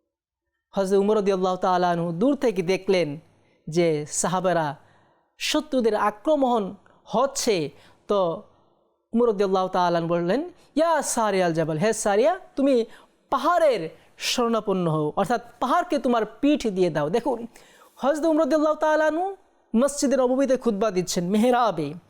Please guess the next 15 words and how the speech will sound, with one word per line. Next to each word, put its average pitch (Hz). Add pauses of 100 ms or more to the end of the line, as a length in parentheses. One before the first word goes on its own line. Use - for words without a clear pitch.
(340)
আর 190
সারিয়া 208
কোথায় 208
যুদ্ধ 170
করছেন? 156 (360)
এত 240
আওয়াজ, 262 (280)
এত 294
দূর 302
থেকে 247 (260)
হযরত 220
উমর 220
বা 262
কীভাবে 226
দেখলেন? 214